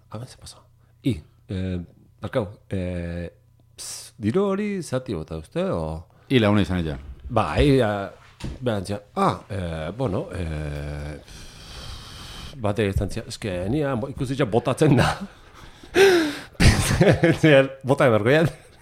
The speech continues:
Speaker 1: Bota ez niat, bestik, eh, zan zia, ostia, ba, bai, eske, bota eta. Nik bai. <laughs> Dana horrete botazia ban.
Speaker 2: Ez que kixi gelditza, ez?
Speaker 1: Bai, bai, bai, bai. Ni nian
Speaker 2: Eh,
Speaker 1: bota,
Speaker 2: xu-, ultra
Speaker 1: xokin
Speaker 2: xur.
Speaker 1: geldi untxala.
Speaker 2: Ultra xur.
Speaker 1: Bai, ultra xur.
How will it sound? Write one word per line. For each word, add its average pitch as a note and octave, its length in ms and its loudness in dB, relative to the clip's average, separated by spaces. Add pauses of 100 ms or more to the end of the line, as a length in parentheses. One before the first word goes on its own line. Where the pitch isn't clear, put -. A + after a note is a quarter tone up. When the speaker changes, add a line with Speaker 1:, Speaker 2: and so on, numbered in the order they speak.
(680)
Speaker 1:
Bota D3+ 340 6
ez D3+ 100 4
niat, G#3 260 4 (540)
bestik, G3 340 4
eh, F#3+ 120 4
zan C#3 120 2
zia, A#2 100 0 (100)
ostia, B2 240 2
ba, B2+ 100 6
bai, C3 120 4
eske, F#3+ 240 2
bota F3+ 260 4
eta. C3 220 4 (600)
Nik D#3 280 4
bai. F3 200 4 (320)
<laughs> F3 100 2 (1500)
Dana E3+ 300 6
horrete F3+ 320 4
botazia E3+ 360 2
ban. G3 260 2
Speaker 2:
Ez F2+ 100 0
que G#2 100 -2
kixi G2 200 0
gelditza, F#2 280 2
ez? G#2 180 -6
Speaker 1:
Bai, C3+ 160 2
bai, G#2+ 180 4
bai, G2+ 160 2
bai. F2+ 140 -4
Ni C3 140 6
nian D3+ 140 6
Speaker 2:
Eh, - 60 4
Speaker 1:
bota, E3 220 4
Speaker 2:
xu-, A2 200 2
ultra G#2+ 280 4
Speaker 1:
xokin C#3+ 320 8
Speaker 2:
xur. - 20 0
Speaker 1:
geldi A2+ 180 0
untxala. G#2 320 2
Speaker 2:
Ultra G#2 260 4
xur. B2+ 220 2 (120)
Speaker 1:
Bai, G#2+ 160 -6
ultra G#2+ 200 -6
xur. C#3+ 200 -2